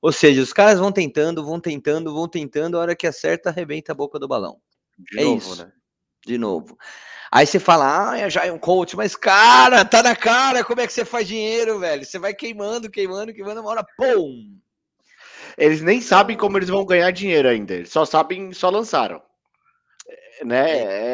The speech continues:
Speaker 2: É, e aí depois eles vão tentar os modelos de, de ganhar dinheiro. Ah,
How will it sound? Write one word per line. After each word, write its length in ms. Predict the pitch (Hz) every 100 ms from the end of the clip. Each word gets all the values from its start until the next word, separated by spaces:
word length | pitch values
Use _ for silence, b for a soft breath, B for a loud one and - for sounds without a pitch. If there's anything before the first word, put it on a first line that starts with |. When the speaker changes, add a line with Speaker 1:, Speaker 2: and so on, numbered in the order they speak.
| 127
Speaker 2:
É, 200 | 120 123
e 120 | 123
aí 120 | 135
depois 320 | 135 139 156 175
eles 160 | 165
vão 140 | 170 175
tentar 340 | 180 - 165
os 120 | 180
modelos 560 | 190 190 156 170 185 185
de, 340 | 185 190 190
de 160 | 175 185
ganhar 280 | 185 185 180
dinheiro. 440 | 185 190 156 123
Ah, 440 | 170 170 135 123